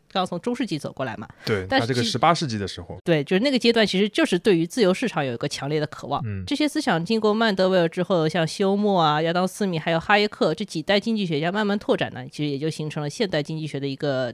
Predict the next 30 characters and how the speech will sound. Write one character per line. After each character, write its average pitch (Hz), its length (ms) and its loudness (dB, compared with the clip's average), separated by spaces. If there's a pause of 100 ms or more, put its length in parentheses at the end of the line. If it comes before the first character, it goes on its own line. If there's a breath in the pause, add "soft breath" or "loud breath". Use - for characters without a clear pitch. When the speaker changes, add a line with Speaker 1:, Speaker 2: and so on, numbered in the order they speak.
Speaker 1:
很 160 120 -8
重 254 140 2
要 214 60 2
的 147 100 0
理 127 100 -6
论 131 160 -6
体 - 140 -16
系 - 140 -14
了。 - 100 -12 (220)
Speaker 2:
OK， 143 260 4
所 170 160 4
以 160 40 10
这 180 100 6
算 170 200 6
是 156 160 4
经 185 180 2
济 170 40 -2
学 143 140 4
里 139 80 4
最 185 180 4
早 123 160 6
和 131 540 6
蜜 165 180 2
蜂 151 240 2
相 170 220 2
关 175 160 4
的 127 240 6
文 101 260 2
章 208 180 4
吧。 - 260 0